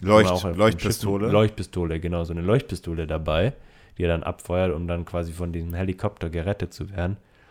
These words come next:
Speaker 2: Ähm, und ich weiß nicht, wie das im, auf der, auf der Original-D V D ist, ähm, im Originalton, aber im deutschen Ton ist das total crazy. Da spricht Le-,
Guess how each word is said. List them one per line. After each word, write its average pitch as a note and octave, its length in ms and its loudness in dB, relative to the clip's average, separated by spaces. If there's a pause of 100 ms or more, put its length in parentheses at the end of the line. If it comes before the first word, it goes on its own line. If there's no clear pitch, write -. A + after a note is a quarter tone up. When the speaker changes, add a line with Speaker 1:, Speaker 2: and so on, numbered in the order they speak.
(520)
Speaker 2:
Ähm, F2 500 0 (640)
und F2+ 380 0
ich E2+ 80 -6
weiß A#2 160 4
nicht, C3+ 160 -2
wie G#2 80 -2
das G#2 140 -2
im, F#2+ 260 -6
auf F#2 360 -4
der, F2 260 -2
auf F#2 140 -6
der F2+ 140 -2
Original-D F#2 720 0
V E2 180 -4
D E2+ 200 -4
ist, G#2+ 340 -6
ähm, F2+ 340 -4
im E2+ 140 -6
Originalton, F#2+ 680 -2
aber E2+ 180 -2
im F2 140 -2
deutschen G2+ 360 2
Ton F#2 220 -4
ist D#2+ 160 -8
das F2 160 -10
total F#2+ 760 -2 (680)
crazy. G2 680 0
Da F2+ 160 0
spricht - 480 -6
Le-, G2+ 300 2